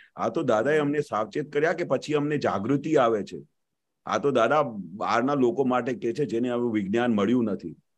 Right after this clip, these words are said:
Speaker 1: પણ આપણીમાં બી અંદર એ હજુ મોહ જે ભરેલું છે ને, એ જે ખરું સુખ આવા નથી દેતું. કારણ કે
Speaker 2: ખરેખર.
Speaker 1: આમાં બહારની વસ્તુમાંથી જ સુખ ખોળ્યા કરે,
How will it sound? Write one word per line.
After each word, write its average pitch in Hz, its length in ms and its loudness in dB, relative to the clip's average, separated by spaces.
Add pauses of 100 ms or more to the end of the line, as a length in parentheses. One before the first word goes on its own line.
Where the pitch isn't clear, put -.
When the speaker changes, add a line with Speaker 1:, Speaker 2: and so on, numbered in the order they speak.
(400)
Speaker 1:
પણ 143 160 4
આપણીમાં 151 640 0
બી 156 120 0
અંદર 147 340 4
એ 156 100 0
હજુ 135 240 4
મોહ 135 320 2
જે 131 120 -4
ભરેલું 127 460 -2
છે 170 140 -4
ને, 156 200 -4 (160)
એ 147 180 2 (460)
જે 143 260 -2 (340)
ખરું 139 320 2
સુખ - 240 -4
આવા 113 320 2
નથી 127 320 2
દેતું. 87 440 -6 (400)
કારણ 127 180 -2
કે 135 80 -4
Speaker 2:
ખરેખર. 190 180 -2
Speaker 1:
આમાં 202 360 -4 (260)
બહારની 135 380 2
વસ્તુમાંથી 147 640 0
જ 151 60 -8
સુખ 139 300 -4
ખોળ્યા 104 240 0
કરે, 80 360 -10